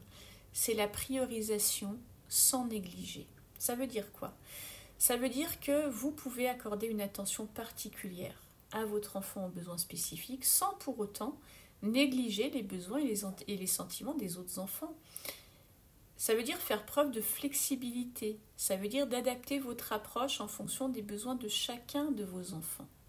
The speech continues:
Ça va vous demander de dialoguer avec tous vos enfants, de leur poser des questions sur leurs ressentis, sur leurs besoins, sur leurs préoccupations. Il va falloir le faire de manière régulière pour vous assurer que chacun de vos enfants a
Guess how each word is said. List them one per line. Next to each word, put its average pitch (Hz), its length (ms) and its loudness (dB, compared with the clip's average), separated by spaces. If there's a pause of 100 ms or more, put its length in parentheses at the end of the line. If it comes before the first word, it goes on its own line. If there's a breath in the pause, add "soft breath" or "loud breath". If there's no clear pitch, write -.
(720 loud breath)
Ça - 140 4
va 247 140 8
vous 302 120 4
demander 254 300 8
de 226 140 -4
dialoguer 208 680 2
avec 190 420 -2 (120)
tous - 160 -8
vos 226 260 -4
enfants, 190 400 -2 (220)
de 196 100 -4
leur 202 180 -2
poser 226 280 -6
des 208 160 0
questions 220 560 -2 (440 loud breath)
sur - 240 -2
leurs 202 200 0
ressentis, 254 800 2
sur 190 300 -2
leurs 190 220 0
besoins, 233 600 -2
sur - 260 -4
leurs 185 180 -6
préoccupations. 240 1000 0 (440 loud breath)
Il 220 80 2
va 214 40 2
falloir 269 240 6
le 269 80 4
faire 269 200 2
de 240 100 -2
manière 214 320 -2
régulière 240 720 2 (140)
pour 330 140 -8
vous 311 180 0
assurer 240 340 0
que 359 80 -4
chacun 269 420 0 (120)
de 262 60 -4
vos 220 280 0
enfants 247 400 -2 (520 loud breath)
a 311 100 6